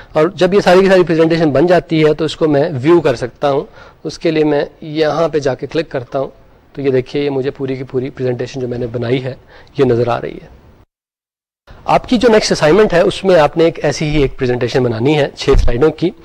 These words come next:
اس کے بارے میں یہی ہے کہ آپ نے ایک بزنس پلان بنانا ہے، اس میں ایک ٹائٹل پیج ہوگا، اس کے علاوہ پانچ پیجز اس کے اور بھی ہوں گے۔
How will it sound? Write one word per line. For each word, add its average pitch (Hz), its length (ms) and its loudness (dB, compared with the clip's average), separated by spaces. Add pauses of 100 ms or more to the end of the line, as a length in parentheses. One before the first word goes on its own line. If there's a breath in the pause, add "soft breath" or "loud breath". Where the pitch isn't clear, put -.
(280 loud breath)
اس 151 120 -4
کے 180 80 2
بارے 156 240 4
میں 160 220 6 (400)
یہی 143 260 2
ہے 147 100 2
کہ 151 160 0
آپ 135 200 0
نے 135 80 2
ایک 139 140 0 (180)
بزنس 131 320 0
پلان 131 220 0
بنانا 123 340 0
ہے، 131 80 -2 (440 loud breath)
اس 135 140 -6
میں 135 80 -2
ایک 120 80 -6
ٹائٹل 131 280 0
پیج 127 300 0
ہوگا، 127 200 0
اس 127 120 -2
کے 139 80 -4
علاوہ 123 180 2
پانچ 123 340 -2
پیجز 123 240 -2
اس 113 100 -8
کے 131 140 -8
اور 127 260 -8
بھی 139 160 -2
ہوں 127 180 -2
گے۔ 135 120 2